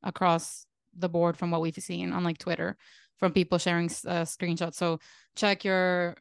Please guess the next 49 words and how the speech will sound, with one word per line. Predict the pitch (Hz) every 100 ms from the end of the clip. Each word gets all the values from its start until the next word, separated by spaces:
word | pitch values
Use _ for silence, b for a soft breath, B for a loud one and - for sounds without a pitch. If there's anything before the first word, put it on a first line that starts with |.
| _
if | 208 208
you, | 240
I | 196 208
paid | 220 233 233
personally | - 196 208 208 214 214 214
for | 190 180 170
the | 165 175
eighteen | 180 196 190
E | 190 185
membership | 180 175 180 214 190
with | 175
my, | 175 170 160 160 - - -
uh, | 185 165
credit | - 180 196
card. | - 269 302 B B B
So | - 208
did | 202 185
Laura, | 180 180 196
'cause | 185
we | 180
both | 165 185 196
thought, | 190 185
like, | 175
we | 190
usually | 208 226
do | 190 180
things | 190 180
through | 180
PayPal | 170 170 190 196
with, | 190 180
when | 175 170
it |
comes | 170 170
to | 196
Korea, | - 170 180 269 b b b b _
but | 175 196 175 165 - -
we | 185
were | 180
able | 180 185
to | 185
do | 175 175
it |
with | 175
our | 165
credit | 175 175
card. | 185 202
So | - 170
we | 165
did. | 165 170